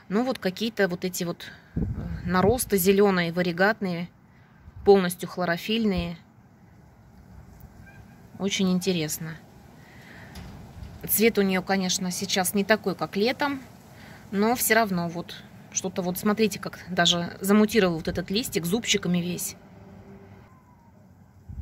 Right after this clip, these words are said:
Очень интересно, что потом, как он раскроется,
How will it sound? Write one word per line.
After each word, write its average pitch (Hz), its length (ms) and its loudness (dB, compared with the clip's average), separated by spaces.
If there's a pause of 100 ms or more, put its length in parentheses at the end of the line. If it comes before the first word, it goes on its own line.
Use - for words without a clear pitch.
(760)
Очень 190 380 4
интересно, 175 680 -6 (240)
что - 220 -8
потом, 160 320 -4
как 180 200 -2
он 165 100 -2
раскроется, 196 640 -2